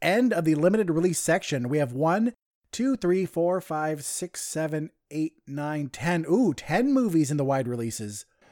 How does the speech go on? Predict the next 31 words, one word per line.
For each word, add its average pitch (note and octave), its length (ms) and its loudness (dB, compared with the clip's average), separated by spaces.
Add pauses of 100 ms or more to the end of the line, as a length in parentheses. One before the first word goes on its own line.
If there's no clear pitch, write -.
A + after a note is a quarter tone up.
So F3+ 120 0
let's C#4 240 6
talk C4+ 240 4
about A3 180 0
the G3+ 60 -4
first - 460 0
three, C#3+ 680 0
and C#3+ 180 2
then D#3 240 4
we'll C#3 160 4
take C3+ 380 -2
our A#2+ 160 -2
break. G#2+ 540 -8 (300)
So E3 340 0 (280)
let's F#3+ 240 -2
jump F#3 320 2
into G3 140 2
the E3+ 80 0
wide F#3+ 240 4
releases G#3+ 420 0
and F3+ 80 0
interesting F#3+ 400 -2
indies G3 380 -2
with G3+ 120 0
a E3+ 60 2
movie G3+ 300 2
coming G#3 240 0
out G3 160 2
on D#3 180 2
Netflix A3+ 640 -2
on D#3+ 300 0